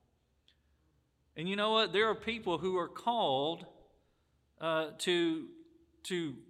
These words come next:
construction work. You ever noticed in, uh,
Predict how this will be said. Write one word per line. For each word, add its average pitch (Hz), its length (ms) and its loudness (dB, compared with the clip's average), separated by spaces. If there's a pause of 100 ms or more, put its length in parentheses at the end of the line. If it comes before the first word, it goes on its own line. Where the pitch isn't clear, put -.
(260)
construction 196 640 -2
work. 113 360 -6 (920)
You 214 120 2
ever 311 140 -2
noticed 208 540 6
in, 170 300 2
uh, 147 460 6